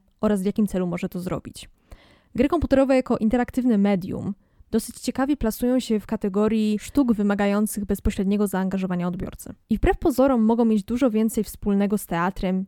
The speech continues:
niż na pierwszy rzut oka może się wydawać. Żeby udowodnić wam, że gry komputerowe i teatr rzeczywiście mogą ze sobą współgrać, posłużę się dzisiaj przykładem pewnej obecnie trochę zapomnianej serii gier komputerowych,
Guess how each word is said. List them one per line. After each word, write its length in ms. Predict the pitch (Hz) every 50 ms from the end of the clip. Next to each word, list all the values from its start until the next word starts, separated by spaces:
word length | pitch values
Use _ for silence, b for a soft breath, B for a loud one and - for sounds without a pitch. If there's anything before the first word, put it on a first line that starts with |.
| -
niż 140 | 185 185 -
na 80 | 190 175
pierwszy 260 | - 190 - 208 185
rzut 180 | 185 185 -
oka 240 | - - - 196 180
może 220 | 180 165 175 180 185
się 120 | - 180
wydawać. 500 | 170 180 - - - - - - - - - _ _ _ _ _ _ _ _ _ _ _ _ -
Żeby 240 | 233 220 226 214 202
udowodnić 560 | 208 226 202 226 269 370 370 269 208 190 -
wam, 280 | - 170 165 165 - 208 - _ -
że 160 | 214 208 214
gry 140 | 185 - 262
komputerowe 600 | - 285 254 220 233 - 214 202 220 - 214 208
i 100 | 196 202
teatr 360 | - - 226 226 214 190 214
rzeczywiście 560 | 190 208 196 - 220 196 - 262 - - 214 202
mogą 260 | 202 220 220 220 202
ze 100 | 185 185
sobą 200 | - 190 175 180
współgrać, 680 | - - - - - 202 185 180 175 - - - - b b b b b b b b
posłużę 380 | - 254 - - 311 - 349 311
się 220 | - 294 294 285 254 -
dzisiaj 280 | - - - 277 269 -
przykładem 600 | - - 247 - - 254 254 240 247 247 240 -
pewnej 440 | 247 226 226 226 233 226 226 226 - b b b b
obecnie 680 | - 254 254 302 302 - - 311 294 294 294 285 269 - _ - - _ _ _ _ _ -
trochę 220 | - 294 277 311
zapomnianej 540 | 254 269 262 247 233 220 208 196 202 220 240
serii 280 | - - 277 269 269 277
gier 160 | 294 285 285
komputerowych, 720 | - 285 269 294 - 277 269 262 277 294 339 320 - -